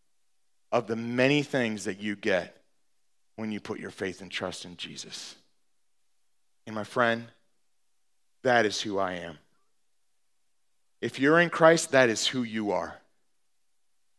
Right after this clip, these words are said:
Not what the world says.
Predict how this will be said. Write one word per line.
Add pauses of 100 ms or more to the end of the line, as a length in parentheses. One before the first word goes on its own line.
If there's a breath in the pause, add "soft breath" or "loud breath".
(1400)
Not
what
the
world
says.